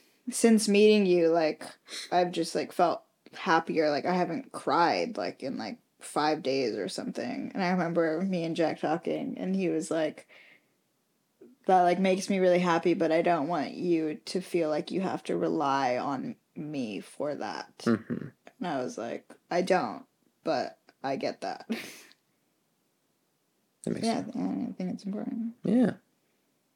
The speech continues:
Speaker 1: It's kinda fucked up, but <laughs>
Speaker 2: Mm.
Speaker 1: we're just kidding.
Speaker 2: No. What was it? Four days in when I was, like,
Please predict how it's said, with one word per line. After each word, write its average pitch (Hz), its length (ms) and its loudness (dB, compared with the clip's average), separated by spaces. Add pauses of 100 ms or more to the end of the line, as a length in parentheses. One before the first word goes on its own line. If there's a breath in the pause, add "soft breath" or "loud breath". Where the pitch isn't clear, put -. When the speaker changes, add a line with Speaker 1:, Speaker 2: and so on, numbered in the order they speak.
(280)
Speaker 1:
It's - 100 -16
kinda 196 200 4
fucked - 380 -2
up, 202 220 2
but - 240 -4
<laughs> - 420 -4
Speaker 2:
Mm. - 200 -8 (540 soft breath)
Speaker 1:
we're - 100 -8
just - 200 -14
kidding. - 240 -10 (1300 soft breath)
Speaker 2:
No. - 260 -6 (100)
What 127 120 10
was 117 140 12
it? 92 100 6
Four 120 240 10
days 117 220 10
in 113 200 10
when 110 120 6
I 107 120 6
was, 110 140 0
like, - 400 -2